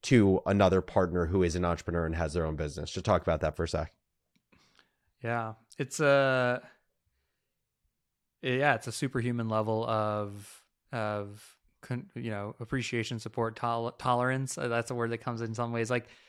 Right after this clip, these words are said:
Speaker 2: it's, you know, the best analogy I, I was like, it's like, imagine a training for an Olympic sport. I feel like people can visualize what that looks like. You're up early in the morning, you're home late at night, your diet is unique, you're, you have to do certain things on the weekends you otherwise wouldn't have to do.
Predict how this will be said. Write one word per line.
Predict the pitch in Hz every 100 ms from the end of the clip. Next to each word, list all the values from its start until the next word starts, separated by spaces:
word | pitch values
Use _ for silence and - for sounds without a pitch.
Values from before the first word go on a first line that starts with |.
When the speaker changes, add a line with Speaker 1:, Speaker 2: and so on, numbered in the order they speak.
| - -
Speaker 2:
it's, | 190
you | 285
know, | 226
the | 160
best | 185 196
analogy | 202 165 165 151 147
I, | 139 135
I | 131
was | 127
like, | 120 -
it's | 139
like, | 139
imagine | 135 139 151 147
a | 139
training | - 123 123
for | 123
an | 120
Olympic | 117 113 117 -
sport. | - 120 107 104 110 _ _ _ _ -
I | 139
feel | 180
like | 185
people | 190
can | 180 135
visualize | 139 139 135 120 117
what | 117
that | 113 113
looks | 117 -
like. | 113 104
You're | 135 -
up | 160 175
early | 151 143
in | 143
the |
morning, | 131 131 127 127 127 - _ -
you're | 107
home | - 156 151
late | 143 147
at | 143
night, | 127 127
your | 123
diet | 110 143 143 147 139
is | 131 131
unique, | 139 131 131 127 - - _ _ -
you're, | 117 117 113 113 113 120
you | 123
have | 113
to |
do | 120 151
certain | 160 147
things | 135 131
on | 127
the |
weekends | 131 135 135 131
you | 127
otherwise | 127 127 123
wouldn't | 123 123
have | 123 117
to | 120
do. | 117 120 120 117 117